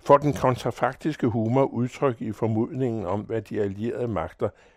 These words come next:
ville have svaret danskerne. Kaptajn Haddocks vokabularium kommer formentlig her til kort.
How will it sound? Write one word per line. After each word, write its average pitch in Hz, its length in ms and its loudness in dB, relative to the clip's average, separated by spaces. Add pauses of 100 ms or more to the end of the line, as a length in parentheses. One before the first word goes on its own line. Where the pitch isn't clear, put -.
(120)
ville 98 180 -4
have 87 140 -4
svaret 87 560 -2
danskerne. 87 540 -8 (760)
Kaptajn 101 440 -2
Haddocks 104 600 -2
vokabularium 87 920 -6
kommer 85 320 -4
formentlig 101 560 -4
her 90 200 -2
til 98 120 -12
kort. 78 380 -10